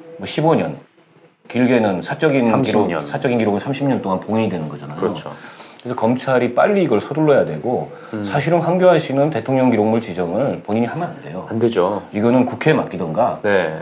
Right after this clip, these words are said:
Speaker 1: 뭐, 이렇게 해야 되는 사안입니다, 지금.
Speaker 2: 그렇죠. 이제 뭐, 다급하게 지금 뭐, 물론 대선이 얼마 남지 않기는 했지만, 뭐, 이렇게 다급하게 이렇게 지정할 필요가 있나 좀 생각도 들고. 근데 가만히 생각해보니까 이분이 뭐,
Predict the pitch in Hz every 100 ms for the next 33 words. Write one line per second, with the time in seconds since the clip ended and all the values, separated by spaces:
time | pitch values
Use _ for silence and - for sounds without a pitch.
0 | 80 95 139 139 127 107 82 80 73 -
1 | 101 85 67 - - - 101 - 90 85
2 | 95 98 - 143 156 156 135 135 101 107
3 | 101 92 90 - 101 95 - - - -
4 | - - 127 123 123 151 123 113 104 -
5 | 101 107 123 131 98 - 113 143 151 98
6 | 90 - 98 95 110 - - - 151 -
7 | 185 - 120 - 113 113 185 135 98 90
8 | 95 131 135 - 90 90 78 - - -
9 | - - - 143 160 202 196 190 196 170
10 | 156 139 120 120 135 131 120 123 120 107
11 | 95 101 98 92